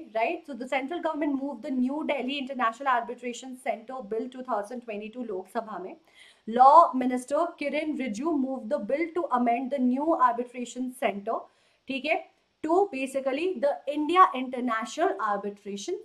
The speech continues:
Center। तो ये हमारा नया नाम हो चुका है जो अब हम यूज़ करते हैं, ताकि वाइडर कंट्री लेवल पे स्कोप दिया जा सके, सिर्फ सिटी लेवल के जगह। पहले न्यू दिल्ली पे फोकस था,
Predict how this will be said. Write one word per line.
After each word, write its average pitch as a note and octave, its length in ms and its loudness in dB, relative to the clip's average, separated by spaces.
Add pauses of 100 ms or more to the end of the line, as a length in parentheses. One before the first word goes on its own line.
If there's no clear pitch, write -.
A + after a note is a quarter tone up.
(180)
Center। G3+ 320 -4 (440)
तो C4+ 60 -8
ये C#4+ 280 0
हमारा C4+ 420 4
नया B3+ 380 2
नाम B3+ 300 0
हो A3 160 -8
चुका B3+ 260 -6
है C#4 240 -2
जो A#3+ 200 -6
अब G#3+ 440 -4
हम A#3+ 240 -2
यूज़ G#3 400 -10
करते G#3 320 -8
हैं, A#3+ 200 -4 (480)
ताकि C4+ 420 8 (140)
वाइडर C4 420 4
कंट्री D#4+ 380 2
लेवल B3+ 340 0
पे D4 200 -8
स्कोप D4 480 -2
दिया C4+ 220 2
जा A3+ 220 4
सके, E4+ 440 -4
सिर्फ F4+ 380 -2
सिटी D4+ 480 -4
लेवल A3 360 0
के D4+ 260 -8 (120)
जगह। F#3+ 420 -6 (460)
पहले D4 280 6
न्यू D4+ 240 4
दिल्ली E4+ 300 2
पे D#4+ 220 -4
फोकस C4 400 -4
था, A3+ 140 -6